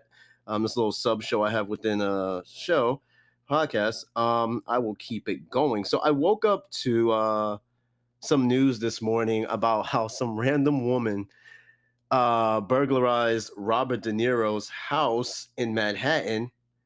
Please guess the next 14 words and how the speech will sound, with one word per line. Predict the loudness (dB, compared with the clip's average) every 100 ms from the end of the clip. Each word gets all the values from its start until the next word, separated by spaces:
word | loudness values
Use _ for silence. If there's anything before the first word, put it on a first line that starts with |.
| _
right, | -2 0 0
with | 0 0
him | 0 0 0
still | 2 2 4
at | 2 0
home, | 0 2 2 0 -2 _ _ _ _ _ _ 0
and | 0
started, | 0 0 0 2
like, | 0
fucking | -2 -4 -2 0
up | 0 0
all | 0
his | 2 0 0
gifts | 0 0